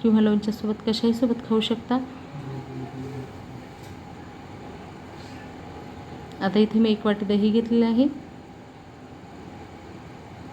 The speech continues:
लिंबाचं लोणचं घेतलेलं आहे, आंब्याचं लोणचं, आणि बघू शकता खूप छान असे झालेले आहेत,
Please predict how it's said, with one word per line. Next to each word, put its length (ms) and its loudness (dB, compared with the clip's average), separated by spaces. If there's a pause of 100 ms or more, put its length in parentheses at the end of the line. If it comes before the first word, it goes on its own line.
(1200)
लिंबाचं 460 6
लोणचं 280 6
घेतलेलं 420 4
आहे, 160 4 (4000)
आंब्याचं 440 4
लोणचं, 360 4 (2500)
आणि 100 0
बघू 180 4
शकता 280 0 (120)
खूप 280 4
छान 120 6
असे 220 6
झालेले 340 6
आहेत, 280 6